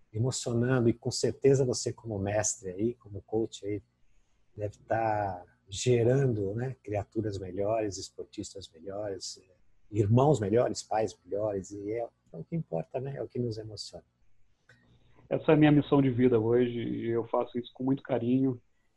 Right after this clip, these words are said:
Speaker 2: É, eu, eu vejo um, um atleta sendo vitorioso e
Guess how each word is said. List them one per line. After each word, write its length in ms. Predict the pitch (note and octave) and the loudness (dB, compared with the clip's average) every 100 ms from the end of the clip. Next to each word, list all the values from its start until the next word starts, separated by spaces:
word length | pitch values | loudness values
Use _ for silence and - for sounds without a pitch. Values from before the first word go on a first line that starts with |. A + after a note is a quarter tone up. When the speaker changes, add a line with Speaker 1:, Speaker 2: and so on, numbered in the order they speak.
| _ - | _ -8
Speaker 2:
É, 560 | B2+ B2+ B2+ B2 B2 - | 0 6 6 6 2 0
eu, 240 | C#3+ C#3+ | 4 4
eu 220 | D3 C3+ | 4 4
vejo 500 | B2+ B2 D3+ D#3 C#3 | 2 6 10 10 8
um, 360 | C3 C#3 C3 B2+ - | 2 2 -2 -2 -6
um 160 | B2+ | -2
atleta 380 | B2+ B2 B2+ B2+ - | 0 2 2 0 -6
sendo 140 | B2+ | -2
vitorioso 880 | B2 B2 B2 A#2+ C3 C#3+ C3+ C3+ C3 | -2 0 0 2 6 6 4 0 0
e 260 | B2 B2 | 0 2